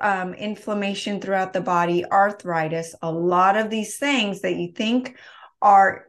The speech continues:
are healthy foods are causing that water retention. But then what I did, I had eliminated the oxalates, eliminated the sulfur. I was then focusing on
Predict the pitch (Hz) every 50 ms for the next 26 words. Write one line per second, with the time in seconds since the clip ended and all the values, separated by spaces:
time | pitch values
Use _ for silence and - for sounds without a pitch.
0 | - 202 190 180 180 - - 247 254 269 262 262 247 233 214 226 - 285 302 311
1 | 277 226 190 180 175 175 - - - _ _ _ _ - - 185 190 185 - -
2 | - 196 190 190 196 180 214 208 202 196 180 - - 180 180 180 180 180 185 180
3 | 185 185 - 277 220 220 214 - - - - - - _ - - - - - -
4 | - 208 202 - - - 180 - 196 190 190 190 190 180 190 208 220 226 226 208
5 | 196 190 180 156 - 220 233 226 190 160 151 143 - - - _ _ _ _ -
6 | 175 175 180 175 170 165 165 165 170 175 196 220 233 247 247 254 254 262 262 254
7 | 254 - - 185 196 196 196 - - - - 185 190 185 - - - - _ _
8 | _ _ _ _ - 160 156 156 165 175 180 196 226 233 240 247 247 254 254 240
9 | 247 247 - 262 254 - - - 190 175 170 - - 185 170 175 - - - -
10 | - - _ - - 180 180 180 175 156 160 - 208 208 233 247 247 254 - 247
11 | 226 220 226 - 240 233 233 - 220 214 214 208 - - - - 180 180 180 180
12 | 180 -